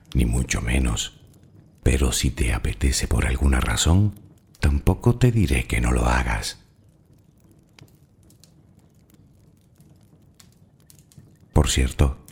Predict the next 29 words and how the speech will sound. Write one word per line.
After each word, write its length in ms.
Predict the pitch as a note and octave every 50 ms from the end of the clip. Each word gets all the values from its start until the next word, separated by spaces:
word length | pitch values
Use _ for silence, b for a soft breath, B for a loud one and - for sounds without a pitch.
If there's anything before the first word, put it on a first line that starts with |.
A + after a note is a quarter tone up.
| _ _ _ -
¿sabías 460 | - - C#2 B1 - C#2+ G#1+ A1 -
que 140 | - - A1+
esta 300 | G#1+ - - C2+ A#1+ A#1+
afirmación 720 | A1+ - D2 C2+ C2 B1+ B1 - - - C#2+ C#2 C#2 C2+
es 140 | B1 A#1 -
completamente 800 | - C2 C2 - C2 C2 C#2 - - C#2+ C2+ C2+ C2 - C2 C2+
literal? 640 | C2 C#2+ C2 - B1+ B1 A#1+ B1 B1 B1+ - F2 - - _ _ _ _ _ _ _ _ _ _ _ _ _ _ _ _ _ _ _ _
Me 120 | - C3+ C3
refiero 420 | B2 B2 - - C3 B2 A#2+ A#2
a 60 | A2
eso 240 | A2 F#2+ - A#2 A#2
de 120 | A2 G#2 -
que 140 | - F#2
no 180 | F2 F2+ F2+ F#2
todas 420 | F2 - F2+ E2+ D2 D#2 D2 C#2
las 180 | F2 E2+ D2 -
lágrimas 460 | D2+ C#2 C2 C2 C2+ B1 B1+ C2 B1+
son 200 | - - B1+ B1+
iguales. 640 | B1 B1+ B1 B1 B1 B1 B1 A#1+ A#1+ A1+ - - - _ _ _ _ _ - _ _ - _ _ _ _ - - _ - _ _ _ _ _ _ _ - -
Bueno, 320 | - A#1+ A#1 A1 G#1+ - - - - _ _ _ _ -
no 140 | - C2 B1
adelantemos. 840 | B1 B1 B1+ B1+ B1+ C2 B1+ - - A1 G#1 G#1+ G1+ - - - - - _ _ _ _ _ _ _ _ _ _ _ _ _ _ _
Mejor 300 | - F#2+ F2 - - A2
empezamos 500 | A2+ G2 - F#2 D#2+ - F2 F#2 F#2+ E2+
por 220 | - - F2 D#2 C2+
donde 280 | C#2 C#2+ C2+ C2+ B1+
hay 180 | B1 - - -
que 140 | - - C2
empezar, 580 | B1+ B1 - C2+ C2 - - C2 A#1+ - -